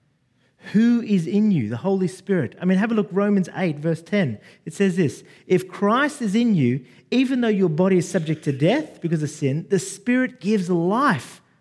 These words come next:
because of righteousness. That you may feel dead in sin, but you are very much alive.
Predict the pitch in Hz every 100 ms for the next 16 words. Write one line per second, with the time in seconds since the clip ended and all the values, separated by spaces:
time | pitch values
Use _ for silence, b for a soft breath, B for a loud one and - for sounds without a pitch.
0 | _ - 147 127 120 - 113 - 95 -
1 | _ _ _ _ _ _ _ _ b b
2 | 196 202 233 311 285 262 214 170 139 190
3 | 226 240 - 190 180 - 180 147 147 143
4 | 127 143 131 123 107 95 92 -